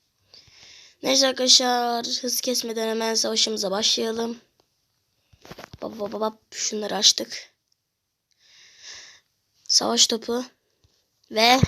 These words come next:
savaşa gidiyoruz arkadaşlar. Bu arada like atmayı, kanala abone olmayı, bildirimleri açmayı unutmayın. Evet, o rakipler belli oldu. Hadi bakalım.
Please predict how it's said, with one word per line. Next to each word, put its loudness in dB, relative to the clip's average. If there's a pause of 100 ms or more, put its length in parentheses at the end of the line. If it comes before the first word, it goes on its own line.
savaşa -2
gidiyoruz 2
arkadaşlar. -2 (640)
Bu 4
arada 6
like 6
atmayı, -2
kanala 0
abone 0
olmayı, -2
bildirimleri -2
açmayı -2
unutmayın. 6 (4000)
Evet, 4
o -2 (420)
rakipler -2
belli -2
oldu. -2 (1800)
Hadi 4
bakalım. 2